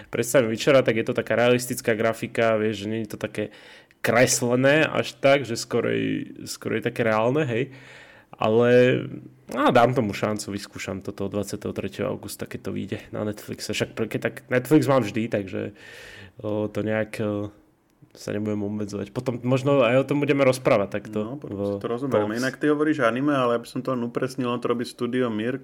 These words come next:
Speaker 2: čo je korejské, a, a štúdio, čiže nie je to akože také klasické
Speaker 1: Mhm.
Speaker 2: japonské anime, aby sme vedli na pravú mieru, aj keď podľa toho traileru to v podstate je taká dosť štandardná kresba.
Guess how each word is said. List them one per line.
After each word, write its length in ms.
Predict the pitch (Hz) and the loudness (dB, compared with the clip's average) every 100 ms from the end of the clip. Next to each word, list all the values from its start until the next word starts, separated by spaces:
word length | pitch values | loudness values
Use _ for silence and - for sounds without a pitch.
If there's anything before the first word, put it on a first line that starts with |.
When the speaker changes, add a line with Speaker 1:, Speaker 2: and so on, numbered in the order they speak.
| - | -12
Speaker 2:
čo 220 | - 120 | -6 -2
je 180 | 117 113 113 | 2 2 2
korejské, 640 | - - 127 117 113 - 101 | 0 0 2 2 0 -8 -8
a, 100 | 98 | -6
a 100 | 98 98 95 98 101 98 98 | -4 -6 -6 -6 -4 -6 -8
štúdio, 500 | - 107 101 107 151 | -12 -10 -6 -4 -4
čiže 260 | 156 113 | -6 -8
nie 180 | 110 123 | -4 -4
je 80 | 127 | -2
to 60 | 110 | -4
akože 220 | 104 107 | -4 -10
také 180 | - - 104 | -12 -12 -12
klasické 560 | - 101 98 113 165 113 | -10 -10 -10 -10 -6 -6
Speaker 1:
Mhm. 80 | - _ _ _ - | -8 _ _ _ -8
Speaker 2:
japonské 500 | 101 - 110 - - | -6 -4 -8 -8 -8
anime, 300 | 98 98 101 | -6 -6 -6
aby 200 | 104 95 | -6 -8
sme 220 | 98 101 98 98 _ _ _ _ _ _ | -8 -6 -6 -10 _ _ _ _ _ _
vedli 240 | 101 107 | -8 -6
na 100 | 101 | -6
pravú 300 | 98 107 107 | -4 -2 -2
mieru, 300 | 107 98 104 | -2 -2 0
aj 160 | 120 117 | 2 0
keď 140 | 131 - | 0 -4
podľa 300 | - 131 131 127 | -4 0 0 2
toho 320 | 135 120 123 123 120 | -2 -2 0 0 0
traileru 500 | - 117 120 127 123 | -2 0 2 2 2
to 120 | 123 120 | -2 -6
v 120 | - | -6
podstate 360 | 117 - 123 | -10 -10 -4
je 140 | 113 110 | -2 -2
taká 240 | 107 107 | -2 -6
dosť 260 | 104 107 - | -8 -10 -14
štandardná 720 | - 107 104 101 101 - 101 | -8 -6 -4 -4 -6 -10 -10
kresba. 480 | - 98 92 92 | -6 -8 -6 -10